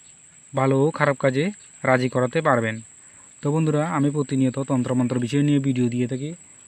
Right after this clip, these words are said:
তো এমনই সব ভিডিও যদি তোমাদের শেখানোর ইচ্ছা থাকে, তোমরা চ্যানেলটি সাবস্ক্রাইব, সাবস্ক্রাইব করে পাশে থাকা বেল আইকনটি all প্রেস করে দাও পরবর্তী ভিডিওর জন্য।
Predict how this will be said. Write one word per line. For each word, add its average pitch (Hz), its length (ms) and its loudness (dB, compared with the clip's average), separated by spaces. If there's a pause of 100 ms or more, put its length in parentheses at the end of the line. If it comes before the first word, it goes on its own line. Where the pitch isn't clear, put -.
(100)
তো 135 100 -6
এমনই 139 320 -2
সব 147 220 -4
ভিডিও 131 240 -2
যদি 127 320 -4
তোমাদের 127 280 -6
শেখানোর 135 400 -2
ইচ্ছা 135 220 -4
থাকে, 151 220 -2 (440)
তোমরা 131 240 -4
চ্যানেলটি 135 420 -2
সাবস্ক্রাইব, 127 880 -6 (100)
সাবস্ক্রাইব 135 440 -2
করে 160 200 -4 (460)
পাশে 131 180 -4
থাকা 139 220 -2
বেল 131 200 0
আইকনটি 151 420 -2
all 143 160 -2
প্রেস - 220 -4
করে 131 240 0
দাও 165 260 -4
পরবর্তী 123 380 -2
ভিডিওর 117 240 -4
জন্য। 113 280 -10